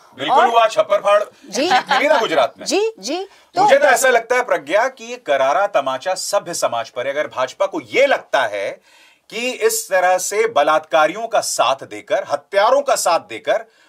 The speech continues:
Speaker 1: उसे फायदा मिल रहा है,
Speaker 2: जी।
Speaker 1: और जनता ये नहीं समझ रही है, मुद्दा ये नहीं कि बिल्किस,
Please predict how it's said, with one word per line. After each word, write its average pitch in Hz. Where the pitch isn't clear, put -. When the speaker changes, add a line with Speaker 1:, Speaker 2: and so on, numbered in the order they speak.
Speaker 1:
उसे 277
फायदा 262
मिल 247
रहा 165
है, 92
Speaker 2:
जी। 190
Speaker 1:
और 185
जनता 208
ये 226
नहीं 311
समझ 240
रही 233
है, 190
मुद्दा 160
ये 226
नहीं 277
कि 240
बिल्किस, 214